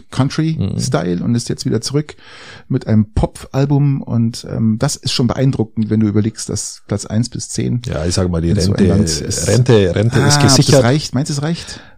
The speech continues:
Speaker 2: Rente ist gesichert,
Speaker 1: Ich glaub's
Speaker 2: äh.
Speaker 1: nicht, ich glaub's nicht,
Speaker 2: Ja, einfach,
Speaker 1: ich glaub's
Speaker 2: dass man
Speaker 1: nicht.
Speaker 2: mal das Positive kommt.
Speaker 1: Ja.
Speaker 2: Ähm, Böllerverbot. Du hast grad Böllerverbot
Speaker 1: Ist
Speaker 2: angesprochen,
Speaker 1: mir grad
Speaker 2: lieber
Speaker 1: so, ist mir grad
Speaker 2: Patrick.
Speaker 1: so eingefallen, weil ich hab davor mal so,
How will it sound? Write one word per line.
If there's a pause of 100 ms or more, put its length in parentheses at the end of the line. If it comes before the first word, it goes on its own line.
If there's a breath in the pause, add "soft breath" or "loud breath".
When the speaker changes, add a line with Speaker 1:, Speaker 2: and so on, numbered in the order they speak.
(140)
Speaker 2:
Rente
ist
gesichert,
Speaker 1:
Ich
glaub's
Speaker 2:
äh.
Speaker 1:
nicht,
ich
glaub's
nicht,
Speaker 2:
Ja,
einfach,
Speaker 1:
ich
glaub's
Speaker 2:
dass
man
Speaker 1:
nicht.
Speaker 2:
mal
das
Positive
kommt. (300 loud breath)
Speaker 1:
Ja. (320)
Speaker 2:
Ähm,
Böllerverbot.
Du
hast
grad
Böllerverbot
Speaker 1:
Ist
Speaker 2:
angesprochen,
Speaker 1:
mir
grad
Speaker 2:
lieber
Speaker 1:
so,
ist
mir
grad
Speaker 2:
Patrick.
Speaker 1:
so
eingefallen,
weil
ich
hab
davor
mal
so,